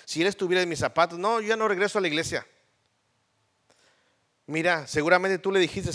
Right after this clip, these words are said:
algo, ¿verdad? Sí, le he ido con el chisme, que esto y lo otro y aquello. Y empiezan a decir,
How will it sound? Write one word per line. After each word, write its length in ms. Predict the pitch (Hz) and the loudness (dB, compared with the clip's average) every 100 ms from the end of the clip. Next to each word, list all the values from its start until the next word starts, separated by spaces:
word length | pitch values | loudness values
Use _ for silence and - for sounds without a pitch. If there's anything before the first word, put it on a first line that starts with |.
| 170 | 0
algo, 200 | 196 190 | 0 2
¿verdad? 280 | 160 202 226 _ _ _ _ _ | 0 0 -6 _ _ _ _ _
Sí, 260 | - 180 240 | -8 -6 -2
le 280 | 202 175 170 | 0 0 -2
he 200 | 147 165 | -4 -2
ido 160 | 180 | 0
con 140 | 165 147 | -2 -6
el 80 | |
chisme, 480 | 120 185 185 180 160 | -6 -6 -6 -6 -8
que 240 | - 127 156 | -4 -2 -2
esto 220 | - 180 | -2 -4
y 40 | |
lo 100 | 160 | -4
otro 160 | 165 156 | -2 -4
y 20 | |
aquello. 400 | 127 160 165 - _ _ _ _ _ _ _ _ _ _ _ _ _ - | -4 -8 -8 -14 _ _ _ _ _ _ _ _ _ _ _ _ _ -6
Y 140 | 160 | -2
empiezan 720 | 143 117 185 202 - 190 180 - - | -2 -4 -2 0 0 -2 -4 -14 2
a 80 | 160 | 4
decir, 420 | 151 185 180 | 4 2 0